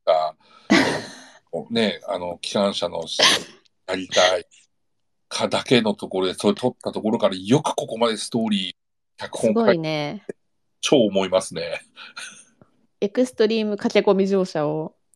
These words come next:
Speaker 1: はい。
Speaker 2: する。なんか、飛び込んできたイーサンが一番ビビってんのが面白いよね。<laughs>「うおー！」みたいな感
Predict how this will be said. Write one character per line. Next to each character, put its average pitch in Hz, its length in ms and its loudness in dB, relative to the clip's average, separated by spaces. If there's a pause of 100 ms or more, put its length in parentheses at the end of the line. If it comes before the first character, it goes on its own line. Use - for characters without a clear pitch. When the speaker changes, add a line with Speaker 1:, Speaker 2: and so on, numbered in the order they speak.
(100)
Speaker 1:
は 87 300 -2
い。 - 80 -12
Speaker 2:
す - 240 -20
る。 - 180 -12
な 226 280 0
ん - 20 -2
か、 202 120 6
飛 - 200 2
び 320 160 4
込 403 120 4
ん - 20 4
で 302 100 4
き - 140 -8
た 196 200 8
イ - 20 -4
ー 269 160 2
サ 214 100 -2
ン 190 40 0
が 175 60 2
一 196 160 0
番 240 120 -2
ビ 240 100 2
ビ 269 120 0
っ - 60 -8
て 226 120 0
ん - 20 -2
の 196 80 4
が 175 60 2
面 180 120 0
白 208 200 2
い 247 40 0
よ - 60 -6
ね。 - 80 -14 (380)
<laughs> - 2250 -2
「う 381 100 2
お 320 320 2
ー！」 - 60 2
み 220 80 -6
た 185 160 -8
い 185 60 -6
な 202 120 -14
感 - 120 -14